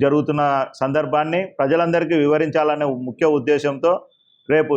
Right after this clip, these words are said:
చలో మెడికల్ కాలేజీల ప్రోగ్రామ్ని తీసుకోవడం జరిగింది. యువజన విభాగం, విద్యార్థి విభాగాల ఆధ్వర్యంలో ఈ కార్యక్రమాన్ని తీసుకోవడం జరిగింది. ఈ కార్యక్రమం ద్వారా మెయిన్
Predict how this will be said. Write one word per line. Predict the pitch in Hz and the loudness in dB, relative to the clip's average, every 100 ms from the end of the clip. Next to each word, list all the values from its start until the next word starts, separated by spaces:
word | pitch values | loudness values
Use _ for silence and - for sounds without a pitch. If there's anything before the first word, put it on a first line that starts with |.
| 135 - | -2 -2
చలో | 151 170 180 - _ _ _ | 0 2 0 -4 _ _ _
మెడికల్ | 135 139 151 160 | -2 0 0 0
కాలేజీల | 151 151 151 147 143 | 0 0 0 2 0
ప్రోగ్రామ్ని | 143 135 143 143 143 | 0 -2 -2 -4 -4
తీసుకోవడం | 139 127 139 135 | -4 -2 -2 0
జరిగింది. | 131 131 131 143 180 _ _ - | 0 0 -2 -2 -6 _ _ 0
యువజన | 143 151 151 | 2 2 2
విభాగం, | 147 143 143 151 | 2 2 0 0
విద్యార్థి | 131 131 143 143 | -2 0 0 0
విభాగాల | 143 131 135 135 131 | 0 2 2 2 2
ఆధ్వర్యంలో | 127 135 131 135 147 | 0 0 0 0 0
ఈ | 139 | 0
కార్యక్రమాన్ని | 131 127 127 131 131 131 | 0 -2 -2 -4 -2 -6
తీసుకోవడం | 127 123 - 127 127 | -4 -4 0 -2 0
జరిగింది. | 123 120 131 165 - _ - | 0 0 0 -4 -6 _ 0
ఈ | 160 151 | 0 2
కార్యక్రమం | 156 180 180 185 180 | 0 0 0 0 0
ద్వారా | 170 170 175 165 - _ _ - | 2 2 2 -2 -6 _ _ -8
మెయిన్ | 123 170 185 | -2 0 -2